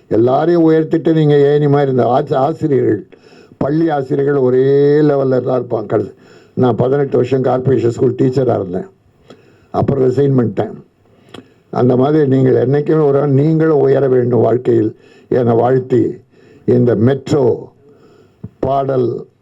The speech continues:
மக்களின் மனதை தொட வேண்டும், அது வேகமாக வளர்ச்சி பெற வேண்டும். அது உங்கள் முயற்சியால், உங்கள் உழைப்பால் பெரிதாக நடக்கும்.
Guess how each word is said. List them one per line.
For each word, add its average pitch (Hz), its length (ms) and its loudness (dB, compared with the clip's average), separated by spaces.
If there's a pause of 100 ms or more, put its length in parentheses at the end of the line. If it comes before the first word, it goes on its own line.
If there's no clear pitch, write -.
(220)
மக்களின் 131 600 0
மனதை 135 460 0
தொட 127 240 -2
வேண்டும், 127 560 0 (840)
அது 117 220 -2
வேகமாக 139 560 0
வளர்ச்சி 123 400 -2
பெற 120 180 -2
வேண்டும். 113 560 -2 (500)
அது 120 260 -2
உங்கள் 131 380 2
முயற்சியால், 127 640 0
உங்கள் 117 260 2
உழைப்பால் 123 560 0
பெரிதாக 127 480 0
நடக்கும். 117 580 -2